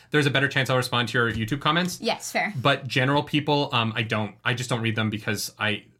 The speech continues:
Speaker 1: I literally, like,
Speaker 2: Yeah.
Speaker 1: we just don't have a way to do it. Like, there, there
Speaker 2: Yeah.
Speaker 1: isn't a way to moderate it, right? It's so many people from all over the world that I literally, like, yeah.
Speaker 2: Yeah.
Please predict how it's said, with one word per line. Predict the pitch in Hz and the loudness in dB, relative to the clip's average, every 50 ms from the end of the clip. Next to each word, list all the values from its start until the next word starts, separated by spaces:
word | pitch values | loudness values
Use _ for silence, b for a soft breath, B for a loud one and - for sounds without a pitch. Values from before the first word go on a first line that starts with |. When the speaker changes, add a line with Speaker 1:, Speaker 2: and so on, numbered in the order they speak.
| _ _ _ _ _ | _ _ _ _ _
Speaker 1:
I | - 131 | -2 -2
literally, | 131 117 117 117 131 123 123 123 113 110 | -2 -2 0 2 2 2 2 0 0 -2
like, | 104 110 110 120 113 107 110 - _ _ _ _ _ _ - | -4 -4 -2 -2 -2 -4 -6 -10 _ _ _ _ _ _ -10
Speaker 2:
Yeah. | 208 190 - - 175 - 123 | -8 -8 -8 -8 -12 -12 -6
Speaker 1:
we | 120 131 | -4 -4
just | 131 127 | -2 0
don't | - 185 185 | 2 2 2
have | 175 | 4
a | 175 | 4
way | 196 | 2
to | 165 165 | 2 2
do | 131 139 - | 2 0 0
it. | - - - - | 0 -2 -8 -6
Like, | - 147 151 | -4 -2 0
there, | 180 175 170 | 2 0 2
there | 151 175 190 180 | 2 0 0 4
Speaker 2:
Yeah. | - 175 | 2 2
Speaker 1:
isn't | 170 220 226 | 4 4 2
a | 220 | 2
way | 180 190 180 | 2 4 4
to | 165 | 4
moderate | 139 117 147 202 190 113 95 95 85 | 2 2 2 2 0 0 -2 -6 -12
it, | 90 - - | -16 -12 -6
right? | 123 117 123 151 165 156 b b b b b b - | -4 -2 -2 -2 -2 -6 b b b b b b -4
It's | 156 139 143 | -4 -2 -2
so | - - - - 156 160 185 | -2 -2 0 2 4 4 4
many | 208 214 202 175 | 4 4 2 2
people | - - 156 - - 101 98 104 104 110 b b b b b b | 0 -2 -2 -2 -2 -2 -2 -2 -4 -6 b b b b b b
from | _ 170 170 165 | _ 0 2 2
all | 147 156 196 233 | 4 4 4 4
over | 254 214 175 | 4 4 2
the | 151 | 2
world | 131 127 139 139 127 113 107 107 107 104 107 b b b b b | 2 2 2 4 4 4 4 2 0 -2 -6 b b b b b
that | 135 139 139 123 | -2 0 2 2
I | 139 139 | 2 2
literally, | 131 127 131 143 143 156 160 156 156 147 135 | 0 0 2 2 4 4 4 4 4 2 2
like, | 131 120 113 107 110 - - _ _ _ _ _ _ _ _ _ | 2 2 2 0 -2 -6 -14 _ _ _ _ _ _ _ _ _
yeah. | - 101 82 - - - - _ _ _ _ - | -10 -10 -8 -10 -12 -16 -20 _ _ _ _ -12
Speaker 2:
Yeah. | 190 180 - | -10 -8 -8